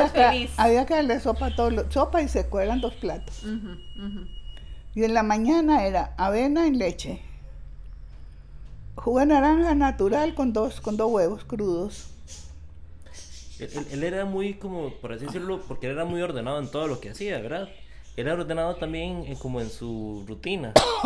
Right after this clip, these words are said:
Speaker 3: <coughs> y en como lo que comía, eh.
Speaker 2: Vea, el desayuno era, él se bañaba,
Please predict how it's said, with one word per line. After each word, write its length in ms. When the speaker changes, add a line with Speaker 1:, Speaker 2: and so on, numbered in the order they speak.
Speaker 3:
<coughs> 400
y 60
en 160
como 220
lo 80
que 180
comía, 1040
eh. 560
Speaker 2:
Vea, 280
el 140
desayuno 720
era, 220
él 140
se 120
bañaba, 680